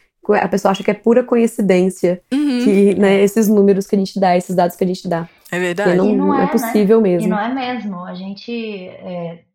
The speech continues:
Speaker 3: os dados estão aí, eles mostram isso. E não é, e, de novo, não é falta de, de capacidade, não é falta de, de habilidade, não é isso.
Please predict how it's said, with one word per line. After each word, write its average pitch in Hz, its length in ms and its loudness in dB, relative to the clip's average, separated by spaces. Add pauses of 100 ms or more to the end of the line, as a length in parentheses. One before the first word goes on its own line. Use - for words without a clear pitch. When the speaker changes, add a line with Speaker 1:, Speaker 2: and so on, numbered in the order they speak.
(140)
Speaker 3:
os 180 140 -10
dados 247 340 -2
estão 254 180 -8
aí, 196 220 -10
eles 208 200 -10
mostram 208 600 -8
isso. 180 460 -16 (440)
E 226 120 -8
não 254 160 -4
é, 320 420 -6
e, 233 240 -10
de 214 100 -6
novo, 262 440 -6
não 190 180 -8
é 226 140 -6
falta 311 340 -6 (220)
de, 208 320 -10
de 220 220 -8
capacidade, 196 680 -6
não 185 80 -10
é 208 140 -8
falta 233 520 -6
de, 208 360 -12
de 196 100 -10
habilidade, 185 760 -10
não 196 220 -10
é 277 160 -8
isso. 226 360 -12